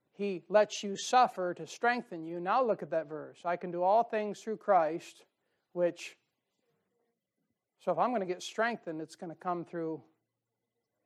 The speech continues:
suffering. You see that? "I can do all things through Christ." Yes, you can. <laughs> But suffering comes with it to strengthen you. All right, not only, uh, strengthen, but it's designed to,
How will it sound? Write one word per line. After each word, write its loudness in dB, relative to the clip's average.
suffering. -6
You -16
see -6
that? 0
"I 4
can -2
do 0
all 4
things -8
through -14
Christ." -6
Yes, -6
you -2
can. 6
<laughs> -10
But -10
suffering -4
comes -14
with -14
it -20
to -14
strengthen -6
you. -18
All 8
right, 8
not 10
only, 4
uh, 8
strengthen, -4
but 4
it's -8
designed 0
to, -2